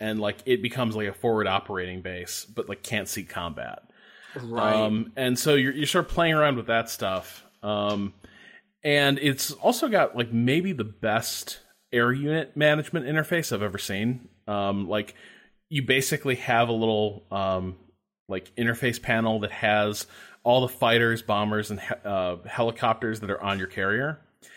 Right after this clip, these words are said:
Speaker 1: and you
Speaker 2: Mm-hmm.
Speaker 1: scramble them by unit type, um,
Speaker 2: Oh,
Speaker 1: and
Speaker 2: cool.
Speaker 1: send them on different missions. And then with
Speaker 2: So
Speaker 1: one
Speaker 2: you're not,
Speaker 1: button,
Speaker 2: like,
Speaker 1: you can return.
Speaker 2: micromanaging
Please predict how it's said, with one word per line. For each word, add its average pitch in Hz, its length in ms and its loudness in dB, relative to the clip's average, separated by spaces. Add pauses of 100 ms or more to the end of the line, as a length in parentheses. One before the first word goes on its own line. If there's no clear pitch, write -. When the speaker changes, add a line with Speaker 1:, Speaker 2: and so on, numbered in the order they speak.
(240)
Speaker 1:
and 135 120 4
you 127 80 4
Speaker 2:
Mm-hmm. 113 80 2
Speaker 1:
scramble 123 500 4
them 117 180 2
by 107 140 4
unit 98 360 -2
type, - 320 -10 (480)
um, 95 440 0
Speaker 2:
Oh, 143 240 0
Speaker 1:
and 104 180 0
Speaker 2:
cool. 135 80 -2
Speaker 1:
send 117 180 4
them 110 80 4
on 104 120 0
different 98 220 -4
missions. 95 520 -4 (240)
And 143 100 0
then 143 100 4
with 123 100 6
Speaker 2:
So 127 60 8
Speaker 1:
one 151 80 8
Speaker 2:
you're - 60 6
not, - 60 8
Speaker 1:
button, 131 220 6
Speaker 2:
like, 139 140 2
Speaker 1:
you - 60 -4
can 147 200 4
return. - 20 2
Speaker 2:
micromanaging 123 680 0